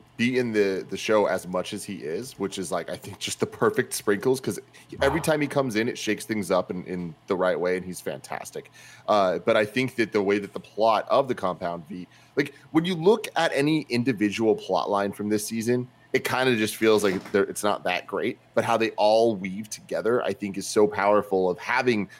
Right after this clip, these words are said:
Speaker 1: the Compound V storyline
Speaker 2: Mm-hmm.
Speaker 1: going on while the Deep storyline, the, the church storyline's happening, and having it all kind of come to this moment where when the, the church guy's head blows up, it was like, "Holy shit," 'cause last week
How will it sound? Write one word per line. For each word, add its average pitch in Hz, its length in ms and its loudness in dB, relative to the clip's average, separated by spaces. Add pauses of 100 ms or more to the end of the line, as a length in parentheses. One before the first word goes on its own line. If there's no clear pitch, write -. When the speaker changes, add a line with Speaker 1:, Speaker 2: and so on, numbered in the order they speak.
(120)
Speaker 1:
the 110 60 -2
Compound 120 480 2
V 95 260 -8
storyline 95 440 2
Speaker 2:
Mm-hmm. 90 80 0
Speaker 1:
going 92 240 0
on 90 300 -2 (320)
while 127 320 4
the 127 80 -6
Deep 104 220 -10
storyline, 95 540 0
the, 90 100 -4 (120)
the 87 300 0
church - 360 -2
storyline's 90 460 0
happening, 95 440 -4
and 90 80 -6
having 95 180 -2
it 95 80 -2
all 95 200 2
kind 95 200 -2
of 90 120 -4 (360)
come 156 180 0
to 151 80 -4
this 113 180 -4
moment 123 340 2
where 95 340 4
when 110 200 0
the, 107 240 2
the 107 80 0
church 190 360 0
guy's 151 260 4
head 78 260 -6
blows 98 220 0
up, 113 180 2 (720)
it - 180 0
was 123 200 4
like, 127 240 0 (280)
"Holy 139 400 2
shit," 143 280 0
'cause 104 160 -8
last 135 260 2
week 135 320 -6